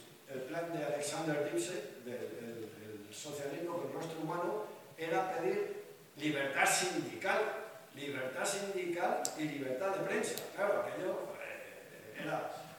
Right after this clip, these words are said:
era muy bueno. Yo creo que ahí hay un proceso, eh, que tiene lugar en el año mil novecientos cincuenta y seis, en el vigésimo Congreso del Partido Comunista de la Unión Soviética,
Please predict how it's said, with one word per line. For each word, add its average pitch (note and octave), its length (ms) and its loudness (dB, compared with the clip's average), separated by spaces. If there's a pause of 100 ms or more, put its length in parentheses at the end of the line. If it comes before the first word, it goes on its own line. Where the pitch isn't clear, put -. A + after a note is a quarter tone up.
era D#3 200 2
muy B2 100 2
bueno. A2+ 320 -4 (720)
Yo G3 100 -2
creo A3+ 180 2
que G#3 80 2
ahí G3 240 4
hay G3+ 60 4
un - 180 -2
proceso, E3+ 580 -4 (1700)
eh, B2 680 -2 (1400)
que C#3 80 -6
tiene F3 380 0
lugar E3+ 420 2
en C#3 80 -2
el D#3 80 -2
año E3 180 0
mil E3+ 180 0
novecientos D#3 460 -2
cincuenta D3 440 -4
y - 20 2
seis, D#3+ 500 -4 (540)
en C#3+ 260 0
el C#3 300 0
vigésimo F3+ 680 0
Congreso F3 500 0
del F3 100 2
Partido D#3+ 420 -2
Comunista D#3 500 -2
de C#3+ 100 0
la C3 80 0
Unión D3+ 160 0
Soviética, C#3+ 760 0